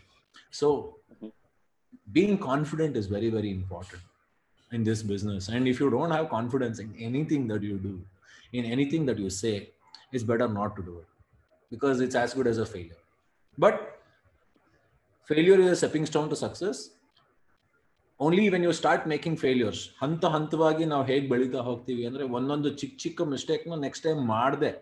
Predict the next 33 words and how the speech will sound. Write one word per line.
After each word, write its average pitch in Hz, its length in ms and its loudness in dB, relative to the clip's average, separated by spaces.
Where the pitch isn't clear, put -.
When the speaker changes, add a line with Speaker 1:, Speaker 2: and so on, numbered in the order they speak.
Speaker 1:
ಹೊಸ 160 160 6
ಮಿಸ್ಟೇಕ್ಸ್ 165 400 2
ಮಾಡ್ತಾ 123 260 -2
ಹೋಗ್ತೀವಲ್ಲ, 110 520 -6
that 127 180 2
is 170 160 6
very, 131 220 4
very 143 220 4
important. 104 520 -2
That 127 100 0
is 160 160 4
your 170 160 8
learning 135 460 4
curve, 147 260 -4
and 131 260 0
your 127 100 4
learning 147 300 2
curve 156 280 2
should, 143 240 -2
should - 140 -4
always 147 360 2
keep 127 180 -2
going 135 220 2
higher 117 260 0
and 123 200 0
higher. 110 280 0
It 113 180 -4
cannot 139 300 -2
be 135 120 2
one 113 340 -2
mountain 127 460 0
like 95 200 -4
this. 90 160 -10